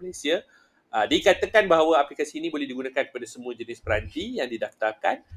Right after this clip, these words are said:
Apparently, bayaran will be, uh, dikenakan. Uh, but, but, oh, there's a caveat that KCOM ataupun Anwar Musa kata that,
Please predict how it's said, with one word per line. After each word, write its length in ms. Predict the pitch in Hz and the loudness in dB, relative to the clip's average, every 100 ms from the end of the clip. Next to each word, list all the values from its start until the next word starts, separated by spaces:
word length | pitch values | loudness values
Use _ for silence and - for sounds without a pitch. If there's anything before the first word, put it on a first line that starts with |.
| - | -18
Apparently, 480 | - - 135 156 175 | 0 4 4 4 4
bayaran 500 | 131 135 147 165 143 | 8 10 10 8 4
will 320 | 127 175 170 | 8 8 8
be, 460 | 123 139 139 123 113 | 4 -2 -2 -4 -2
uh, 380 | 113 110 107 104 | 2 2 2 -4
dikenakan. 720 | 117 - 107 107 - 156 294 _ _ _ _ _ | -8 -10 -8 -8 0 -2 -2 _ _ _ _ _
Uh, 260 | 107 104 98 | 0 0 0
but, 240 | 107 104 - | 2 0 -2
but, 240 | - 101 _ _ 120 | -8 -8 _ _ -14
oh, 160 | 113 - | -12 -10
there's 160 | 113 110 | -4 -4
a 100 | 120 | -4
caveat 540 | - 113 117 120 - | -4 -2 4 4 2
that 240 | 117 104 - | -4 -6 -4
KCOM 560 | 117 110 - 117 110 | -8 -2 4 4 2
ataupun 320 | 107 113 113 107 | -6 -6 -8 -6
Anwar 260 | 107 110 | -6 -6
Musa 240 | 110 107 113 | -10 -12 -6
kata 380 | 110 - 147 147 | -6 -2 -2 0
that, 220 | 107 | -2